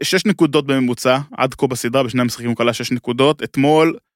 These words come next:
רק, אה, ארבעה כדורים חוזרים. מה,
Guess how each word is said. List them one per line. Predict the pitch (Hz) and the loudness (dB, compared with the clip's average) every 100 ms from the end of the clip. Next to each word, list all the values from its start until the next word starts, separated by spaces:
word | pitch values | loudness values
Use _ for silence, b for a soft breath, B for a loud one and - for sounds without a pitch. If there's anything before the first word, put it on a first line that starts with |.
| _ _ - | _ _ -6
רק, | 117 160 - | 0 0 2
אה, | 147 131 123 120 | 2 4 2 2
ארבעה | 117 117 123 | 0 0 0
כדורים | - 123 120 120 | -2 -4 -2 -2
חוזרים. | 117 110 127 180 185 _ _ _ _ _ _ _ _ | -4 -2 0 -2 -4 _ _ _ _ _ _ _ _
מה, | 117 131 139 135 135 131 131 131 123 | 0 2 2 2 2 0 0 2 2